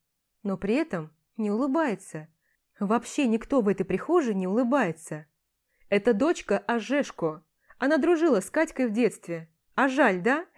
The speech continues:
Хорошенькая. Тон настолько холодный, что им можно порезаться, как льдинкой. Леха чмокает меня в висок. «Рита, это Ника.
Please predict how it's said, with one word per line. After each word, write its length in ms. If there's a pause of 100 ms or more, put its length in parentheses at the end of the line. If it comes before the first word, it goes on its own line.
(220)
Хорошенькая. 880 (480)
Тон 240 (140)
настолько 540
холодный, 680 (240)
что 260
им 240
можно 340
порезаться, 760 (120)
как 200
льдинкой. 640 (540)
Леха 340
чмокает 460
меня 280
в 40
висок. 560 (560)
«Рита, 500 (280)
это 240
Ника. 440